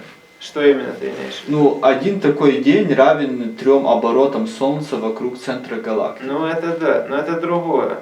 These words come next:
Speaker 1: Понимаешь, что, а, э, комментарий, он достаточно гипотетический, и комментарий поставлен то, что, вероятнее всего, оно таким является.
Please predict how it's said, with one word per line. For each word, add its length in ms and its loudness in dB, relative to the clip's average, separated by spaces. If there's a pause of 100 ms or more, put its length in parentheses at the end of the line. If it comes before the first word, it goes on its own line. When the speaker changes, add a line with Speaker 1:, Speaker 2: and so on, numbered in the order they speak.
(540)
Speaker 1:
Понимаешь, 760 -2
что, 760 -2
а, 560 -4 (680)
э, 340 -4 (200)
комментарий, 840 2
он 260 -2
достаточно 600 -4
гипотетический, 1040 -6
и 180 -8
комментарий 760 0
поставлен 840 0 (460)
то, 200 0
что, 640 0 (120)
вероятнее 840 2
всего, 680 -2
оно 200 0
таким 400 -6
является. 840 -2